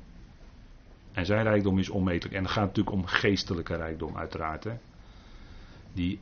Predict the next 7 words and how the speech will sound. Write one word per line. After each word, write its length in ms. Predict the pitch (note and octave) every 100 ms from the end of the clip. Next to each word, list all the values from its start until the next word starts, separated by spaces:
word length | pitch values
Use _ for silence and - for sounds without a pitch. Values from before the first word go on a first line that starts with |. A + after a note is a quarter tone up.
| -
rijkdom 760 | F#2 F#2+ B2 B2+ A2+ A2 A2 -
aan 200 | F#2 F2+
geestelijke 800 | F2 - C3 B2 - G#2 G2 G2
zegeningen, 540 | F#2+ F#2+ E2+ E2 D2+
aan 480 | D#2 E2 G2 G#2 E2
geestvermogen, 2250 | E2+ - B2 A#2+ - - - - - - - - - - - G#2 F#2+ G2 B2+ D3 C3 C#3+ D3 -
aan 240 | F2+ E2